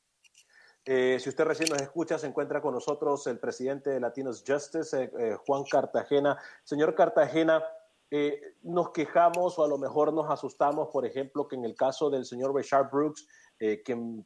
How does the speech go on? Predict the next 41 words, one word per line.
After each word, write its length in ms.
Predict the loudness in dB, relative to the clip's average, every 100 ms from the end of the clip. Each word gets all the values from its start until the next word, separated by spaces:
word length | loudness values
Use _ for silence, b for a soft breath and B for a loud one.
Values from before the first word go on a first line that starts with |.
| -2
también 340 | -2 2 0
falleció 640 | 2 0 0 0 4 6 4
hace 160 | 2 -2
pocos 380 | -4 -4 -6
días, 360 | -2 4 2 2 B B -6
eh, 240 | -6 -6 -12 -10
recibiendo 460 | -8 -2 0 0 0
dos 220 | 0 0
disparos 440 | -4 2 4 4 0
por 100 | -4
un 140 | -2
policía, 600 | -2 -2 -4 2 2 2 B B -10
y 80 | -4
nos 140 | -2
alarmamos 540 | 0 0 0 0 -2 -4
por 160 | -4
dos 180 | -4 -6
disparos, 420 | -8 -2 0 0 -2
pero 140 | -4
en 80 | -4
el 100 | 0
caso 300 | 0 2 -4
que 80 | -6
nosotros 340 | -6 -6 -6
mencionamos 420 | -6 -6 -2 -2 -2
y 60 |
que 100 | -4
mencionó 320 | -4 -4 -4
mi 120 | -4 -2
compañero 500 | -2 -2 0 2 0 B B -10
al 140 | -6
inicio 280 | -4 -2 -2
de 60 | -2
este 160 | -4
segmento, 640 | -6 -6 -6 -2 -2 -2 _ _
el 80 | -2
caso 260 | 0 2
de 100 | 2
Bernardo 580 | 2 2 2 4 2 2
Palacios, 800 | 2 4 2 0 -14 -18 -20 _ _ _ _ _ 0
eh, 320 | 2 2